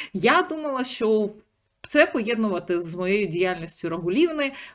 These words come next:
дуже можливо. Виявилося, що до всього цього доклалася ще і атака на мій канал.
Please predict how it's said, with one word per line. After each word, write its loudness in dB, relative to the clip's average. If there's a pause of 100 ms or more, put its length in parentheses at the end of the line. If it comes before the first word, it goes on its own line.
дуже 2
можливо. -2
Виявилося, 2
що 0 (300)
до 8
всього -2
цього 0
доклалася -2
ще -6
і -2
атака 0
на -8
мій -4
канал. -6